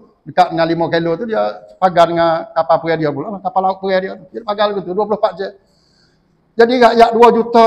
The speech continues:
ni, tak boleh nak duduk mana. Tak boleh nak pergi ke mana.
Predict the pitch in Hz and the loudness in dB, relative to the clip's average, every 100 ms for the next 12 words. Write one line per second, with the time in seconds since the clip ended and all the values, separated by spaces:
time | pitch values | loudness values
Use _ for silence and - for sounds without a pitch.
0 | 233 262 - - 262 269 254 254 285 285 | 2 -4 -8 -2 4 4 4 4 4 6
1 | 277 190 139 - _ _ _ _ - 254 | 4 4 -2 -8 _ _ _ _ -6 2
2 | 240 247 233 247 247 226 | 2 2 0 2 4 4